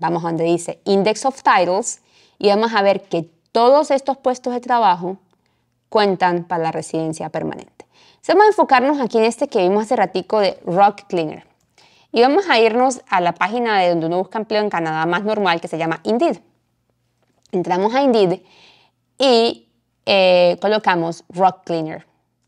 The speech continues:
y buscamos la oferta de empleo en Quebec, en la provincia de Quebec en general. Y vamos a ver que hay más de veinticinco empleos. Entonces, en ese momento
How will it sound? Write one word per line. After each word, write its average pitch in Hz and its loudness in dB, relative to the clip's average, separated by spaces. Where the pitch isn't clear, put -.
y 262 -2
buscamos 196 -2
la 180 2
oferta 175 -4
de 208 0
empleo 185 -2
en 175 -8
Quebec, 240 -4
en 175 -6
la 160 -2
provincia 170 -4
de 170 -6
Quebec 170 -8
en 160 -14
general. 196 -2
Y 180 -2
vamos 208 0
a 247 4
ver 208 0
que 254 -2
hay 196 -2
más 196 -4
de 196 -4
veinticinco 170 -8
empleos. - -16
Entonces, 180 -8
en 202 4
ese 339 2
momento 226 2